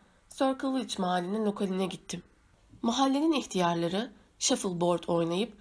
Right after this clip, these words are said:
geçirdikleri son ameliyatları tartışmak için burada buluşuyorlardı.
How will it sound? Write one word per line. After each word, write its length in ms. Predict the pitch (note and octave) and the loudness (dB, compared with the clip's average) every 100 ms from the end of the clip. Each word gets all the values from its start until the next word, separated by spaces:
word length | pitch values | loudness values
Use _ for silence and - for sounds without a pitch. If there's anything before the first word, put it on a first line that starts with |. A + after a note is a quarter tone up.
| - - | -20 -2
geçirdikleri 580 | C4+ C4 C#4 C#4+ D4+ D#4 | 0 2 -2 -2 -2 -2
son 200 | F4 D4+ | 2 2
ameliyatları 680 | A3+ G3+ F#3 F3+ F#3 F#3 | 2 2 2 0 0 0
tartışmak 500 | G#3+ F#3+ F#3+ - A3 | 0 -2 0 -2 -2
için 280 | - G#3+ G#3+ | -2 -2 2
burada 280 | G3 F3+ F3 | 2 0 0
buluşuyorlardı. 880 | F#3 E3 G3 F3+ F3 F3 E3+ F3+ | 0 0 0 -2 -2 -2 -4 -8